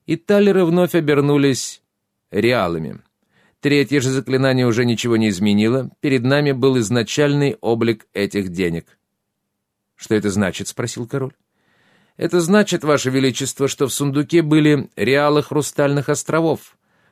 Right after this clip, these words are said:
которым магии придали вид королевских талеров, а потом снова заколдовали и заставили выглядеть как реалы». «Зачем?» — спросил король. «Этого я понять не могу», — признался министр.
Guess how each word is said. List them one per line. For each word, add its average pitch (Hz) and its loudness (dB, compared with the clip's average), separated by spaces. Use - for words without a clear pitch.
которым 110 0
магии 113 -2
придали 113 2
вид 104 0
королевских 104 -2
талеров, 92 -4
а 110 -4
потом 160 0
снова 185 0
заколдовали 147 2
и 143 0
заставили 131 0
выглядеть 110 0
как 110 -4
реалы». 80 -2
«Зачем?» — 104 -2
спросил 131 -6
король. 135 -4
«Этого 135 -2
я 143 4
понять 139 -2
не 151 0
могу», — 151 -2
признался 90 -4
министр. 92 -4